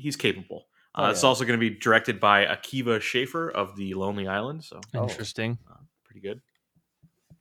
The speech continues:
Speaker 1: Guy knows what he's doing. I did watch, uh, Popstar in the last couple weeks. It got added to, uh, H B O. I'm like, "Oh, I haven't watched this since I saw it in theaters," and still very funny. And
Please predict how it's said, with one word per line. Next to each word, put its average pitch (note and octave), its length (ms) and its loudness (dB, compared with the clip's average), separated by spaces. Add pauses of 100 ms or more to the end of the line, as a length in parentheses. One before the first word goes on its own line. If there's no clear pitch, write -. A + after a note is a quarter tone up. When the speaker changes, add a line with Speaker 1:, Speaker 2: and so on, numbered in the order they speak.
(160)
Speaker 1:
Guy G2 140 -8
knows F#2+ 160 -12
what G2 100 -10
he's G2 100 -12
doing. A#2 220 -4 (480)
I A2+ 120 6
did B2 180 4
watch, A2+ 260 4
uh, G#2 220 4 (580)
Popstar G2+ 840 0
in G#2 60 -14
the G2 60 -10
last F#2+ 300 -6
couple F#2+ 220 -6
weeks. F#2+ 260 -4
It G2 40 -10
got G2 200 -4
added G2 300 0
to, F#2+ 260 -10
uh, F#2+ 60 -10
H F#2+ 260 -10
B F#2 100 -12
O. G2 140 -6
I'm G2 80 -14
like, F#2+ 160 -12
"Oh, G3 240 -6 (460)
I A#2 60 6
haven't A#2+ 160 2
watched B2+ 220 6
this A#2+ 120 -6
since A2+ 180 -6
I A#2 100 2
saw B2 220 2
it B2 60 -2
in A2+ 40 -8
theaters," C3 380 -8
and G#2 240 -18 (460)
still A#2 220 -6
very B2 180 -2
funny. C3+ 300 -8 (580)
And G#2+ 180 -14